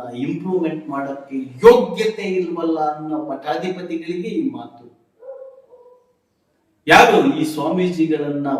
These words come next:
ವೀರ ಪರಂಪರೆಯನ್ನ ಇಟ್ಕೊಟ್ರಲ್ಲ, ಯಾವ ಮಠಾಧಿಪತಿಗಳು, ಹಿಂದುಳಿದಿರ್ತಕ್ಕಂಥ ಮಠಾಧಿಪತಿಗಳು ಇಂಪ್ರೂವ್ಮೆಂಟ್ ಮಾಡ್ತಾ ಇದ್ದಾರೆ ಹೇಳಿ ಸ್ವಾಮಿ? ಯಾರು ಮಾಡ್ತಾ ಇದ್ದಾರೆ?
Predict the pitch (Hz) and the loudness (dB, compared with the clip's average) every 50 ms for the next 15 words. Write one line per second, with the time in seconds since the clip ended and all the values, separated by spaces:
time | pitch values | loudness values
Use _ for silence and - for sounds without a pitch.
0 | - - - 147 165 180 175 - - - - - 185 185 180 202 - - 208 196 | -4 -8 -6 -4 -2 -2 -2 -2 -4 -10 -6 0 0 2 4 4 2 2 -2 -2
1 | 202 208 202 190 180 180 170 - 170 165 151 147 143 143 - - 160 156 - - | -2 0 0 0 0 -2 -2 -4 -2 -2 -2 -2 -2 -4 -6 -2 -2 -2 -2 -2
2 | 147 135 127 120 113 - - - - - - - - - - - 151 165 - - | -8 -8 -8 -8 -8 -8 -8 -8 -10 -14 -18 -20 -20 -20 -10 0 4 6 8 8
3 | - 214 196 185 - 190 196 185 196 190 - 185 - 180 185 175 - 180 175 170 | 8 6 2 0 0 -2 -4 -4 -4 -6 -6 -6 -6 -4 -6 -4 -2 -2 0 0
4 | 165 160 175 180 180 175 - - 175 170 175 160 - 175 160 160 160 160 156 151 | 0 0 -2 -4 -4 -4 -4 -4 -6 -8 -10 -10 -8 -8 -8 -6 -6 -6 -6 -6
5 | 156 165 165 165 165 165 165 160 160 160 165 160 160 160 165 156 160 170 165 160 | -6 -6 -4 -4 -6 -6 -6 -8 -8 -6 -2 2 2 2 2 0 -4 -4 -4 -4
6 | 165 165 160 160 160 160 160 160 160 165 160 156 156 156 160 160 165 165 165 - | -4 -4 -2 -2 -2 -2 -2 -2 -6 -4 -2 -2 -2 -2 -2 -4 -4 -6 -6 -6
7 | 165 160 175 190 220 233 233 226 - - - _ _ _ _ _ _ _ _ _ | -6 -6 -4 -4 -4 -4 -4 -8 -12 -16 -20 _ _ _ _ _ _ _ _ _
8 | _ _ _ _ _ _ _ _ _ _ _ _ - 170 202 254 277 277 262 247 | _ _ _ _ _ _ _ _ _ _ _ _ 0 2 6 6 8 8 8 8
9 | 240 226 - - 165 160 - 139 131 - - - - - - | 6 4 2 0 0 0 -2 -2 -6 -8 -8 -12 -12 -18 -20